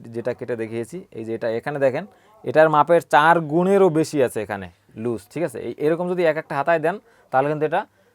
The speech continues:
চা-, মানে অনেক বেশি রুমালি, এবং এটা হলো অরিজিনাল রুমালি, এবং এটা হলো সেমি রুমালি, রুমালি না, কিন্তু ওই যে মানে দুধের স্বাদ ঘোলে মিটানো আর কি। তো এই, এই হলো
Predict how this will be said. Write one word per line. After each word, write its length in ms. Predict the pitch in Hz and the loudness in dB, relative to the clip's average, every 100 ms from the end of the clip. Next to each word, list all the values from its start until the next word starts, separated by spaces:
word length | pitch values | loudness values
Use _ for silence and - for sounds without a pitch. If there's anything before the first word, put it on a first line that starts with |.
| _ - _ _ | _ -20 _ _
চা-, 160 | 147 135 | -6 -4
মানে 140 | 131 127 113 92 101 113 - 160 | -4 -4 -4 -6 -16 -20 -4 0
অনেক 140 | 214 180 | 2 2
বেশি 160 | 160 180 | 0 0
রুমালি, 200 | 165 139 135 | 0 0 -2
এবং 100 | 139 147 | -2 0
এটা 120 | 180 190 | 4 4
হলো 120 | 220 202 | 4 2
অরিজিনাল 380 | 151 165 160 143 | 2 0 0 0
রুমালি, 260 | 143 139 185 196 | 0 0 0 -2
এবং 100 | 151 147 | -2 -2
এটা 100 | 143 165 | 0 0
হলো 100 | 185 - | 0 2
সেমি 200 | 196 170 | 2 4
রুমালি, 260 | 151 131 151 151 | 4 2 2 2
রুমালি 260 | 170 185 190 156 | 4 6 4 4
না, 60 | 185 - _ _ - | 2 -2 _ _ -6
কিন্তু 260 | 214 196 285 226 | -6 -4 2 4
ওই 60 | 202 | 6
যে 60 | 262 240 | 4 2
মানে 120 | 202 175 | 0 2
দুধের 260 | 180 196 196 | 2 2 2
স্বাদ 200 | 170 202 - - 131 | 2 0 -2 -14 -4
ঘোলে 140 | 147 175 | -2 0
মিটানো 260 | 151 143 117 104 | -2 -4 -4 -8
আর 60 | 104 | -10
কি। 80 | 185 _ _ _ | -14 _ _ _
তো 60 | 147 - 190 | -10 -2 0
এই, 100 | 180 156 - | 0 -2 -2
এই 60 | 143 | 0
হলো 140 | 147 | 2